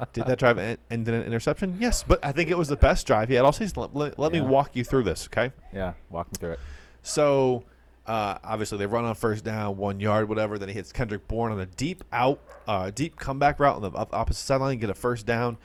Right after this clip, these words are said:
Speaker 2: blah, blah, blah. Bad false starts happen, bad run plays happen. Y-, all of a sudden, you're staring at a third and fourteen, Bruno.
Speaker 1: Yes, sir.
Speaker 2: Uh, the success rate for the Patriots on third and anything more than ten yards ain't pretty.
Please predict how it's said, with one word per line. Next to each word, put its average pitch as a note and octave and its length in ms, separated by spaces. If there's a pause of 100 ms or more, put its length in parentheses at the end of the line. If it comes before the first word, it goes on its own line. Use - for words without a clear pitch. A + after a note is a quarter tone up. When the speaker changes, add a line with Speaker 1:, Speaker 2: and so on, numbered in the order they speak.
(320)
Speaker 2:
blah, B2+ 100
blah, B2 80
blah. A#2 260
Bad A2 400 (140)
false C3 280
starts C3 300
happen, A#2+ 340
bad A#2+ 240
run A#2 220
plays A#2 240
happen. A2+ 400 (320)
Y-, A2 160 (160)
all F3 180
of G#3 60
a F3+ 60
sudden, F#3 200
you're D3 80
staring E3 260
at C3 60
a G#2+ 40
third D3 260
and A#2 100
fourteen, B2 600
Bruno. - 220 (580)
Speaker 1:
Yes, F2 320
sir. C3 140
Speaker 2:
Uh, C3+ 140
the B2+ 120
success A#3 420
rate G3 160
for - 60
the B2+ 80
Patriots B2+ 640
on A2+ 180
third D3+ 260
and A#2+ 240 (800)
anything C3 440
more B2+ 160
than A#2 120
ten B2 200
yards G#2+ 380 (200)
ain't C#3+ 260
pretty. A#2+ 280